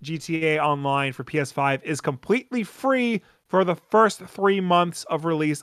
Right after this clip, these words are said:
on P S five. After the, for the first three months, the standalone G T A Online will be twenty dollars U S, eighteen British pounds, and thirty-one Australian dollars. You're getting all this.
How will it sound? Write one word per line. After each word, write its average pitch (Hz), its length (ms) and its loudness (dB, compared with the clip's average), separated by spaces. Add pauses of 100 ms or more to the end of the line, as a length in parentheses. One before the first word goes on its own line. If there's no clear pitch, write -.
on 156 180 -2
P 123 160 -8
S 120 140 -10
five. 175 420 4 (500)
After 233 440 2
the, 214 220 -4
for 185 240 -6 (120)
the 175 80 -4
first 190 320 0
three 180 140 -4
months, 160 440 -4 (320)
the 143 60 -10
standalone 202 640 2
G 175 200 -4
T 190 300 -2
A 175 40 -2
Online 190 720 0
will 180 120 0
be 165 240 -4
twenty 208 340 -2
dollars 190 360 2
U 165 120 -2
S, 165 300 -2 (300)
eighteen 190 420 -2
British 165 260 -2
pounds, 147 400 -2 (320)
and 151 380 0
thirty-one 156 640 2 (120)
Australian 135 600 0
dollars. 95 480 -10 (1600)
You're 135 120 -10
getting 190 240 6
all 135 200 6
this. - 360 -10